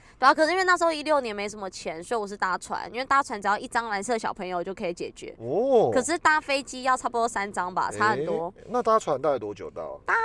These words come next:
Speaker 1: 船的话需要差不多一个半小时，所以可能要吃一下晕船药。
Speaker 2: 一个半小时，那也蛮快的啊。
Speaker 1: 可是重点是搭船有点麻烦，就是你要到嘉义布袋港搭船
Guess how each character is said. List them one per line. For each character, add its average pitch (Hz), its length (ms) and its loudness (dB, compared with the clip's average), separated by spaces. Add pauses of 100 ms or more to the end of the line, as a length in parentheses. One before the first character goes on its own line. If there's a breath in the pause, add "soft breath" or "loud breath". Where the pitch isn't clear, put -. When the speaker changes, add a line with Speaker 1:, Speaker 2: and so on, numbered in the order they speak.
Speaker 1:
船 233 240 0
的 226 120 2
话 294 220 2
需 262 200 -8
要 254 340 8
差 - 180 -4
不 254 80 -2
多 262 40 -2
一 220 60 -6
个 - 120 -6
半 277 200 4
小 - 220 -6
时， 196 340 -6
所 226 180 -4
以 254 120 4
可 247 140 -2
能 190 160 -4
要 214 160 2
吃 - 200 -4
一 220 40 -4
下 208 180 2
晕 208 120 -6
船 - 300 -8
药。 175 120 2
Speaker 2:
一 - 20 6
个 190 80 6
半 233 180 4
小 117 200 -2
时， 113 200 -14
那 214 120 -6
也 156 60 -6
蛮 107 200 -12
快 190 240 -6
的 175 100 -6
啊。 165 280 -10 (160)
Speaker 1:
可 294 100 -4
是 415 220 -2
重 480 180 2
点 226 180 -2
是 320 480 -2 (140)
搭 320 240 2
船 214 340 -4
有 220 160 0
点 233 200 -4
麻 180 260 -2
烦， 180 260 -2
就 226 140 -6
是 247 320 -6
你 185 540 -10 (100)
要 226 420 6 (140)
到 214 320 4 (300)
嘉 233 200 2
义 247 120 -6
布 226 160 -8
袋 214 180 4
港 151 220 -6
搭 175 200 0
船 - 240 -10